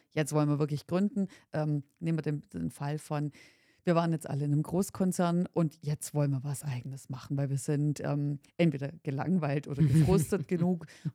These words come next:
Speaker 1: oder tatsächlich ist es einfach eine tolle Idee entstanden. Man muss ja auch mal hier, wir sprechen ja ein bisschen in Klischees, es gibt ja auch Großkonzerne, die junge Leute unterstützen bei einer eigenen Idee, die sagen, „Ja,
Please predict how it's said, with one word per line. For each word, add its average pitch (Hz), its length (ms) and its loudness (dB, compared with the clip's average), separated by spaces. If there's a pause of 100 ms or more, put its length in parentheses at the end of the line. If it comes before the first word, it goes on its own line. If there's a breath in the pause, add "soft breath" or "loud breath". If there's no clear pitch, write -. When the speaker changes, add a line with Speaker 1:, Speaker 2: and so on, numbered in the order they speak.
(100)
Speaker 1:
oder 175 260 2
tatsächlich 147 520 -4
ist 143 120 -6
es 151 140 -6
einfach 139 320 -4
eine 147 100 -2
tolle 151 280 -2
Idee - 320 -6
entstanden. 135 400 -6
Man 151 100 0
muss 160 140 -2
ja - 120 -6
auch 135 140 -6
mal 143 120 -4
hier, 143 240 -2 (260 loud breath)
wir 143 100 -6
sprechen 156 340 -6
ja 156 100 -4
ein 123 120 -14
bisschen - 300 -12
in 143 120 -10
Klischees, 147 500 -4 (260 soft breath)
es - 160 -8
gibt 170 180 -6
ja - 140 -8
auch 135 160 -14
Großkonzerne, 156 840 -6
die 143 200 -12
junge 147 280 -4
Leute 139 320 -6
unterstützen 139 560 -8
bei - 100 -8
einer 143 220 -6
eigenen 143 380 -6
Idee, 185 320 0
die 147 220 -4
sagen, 143 260 -4
„Ja, 147 240 -2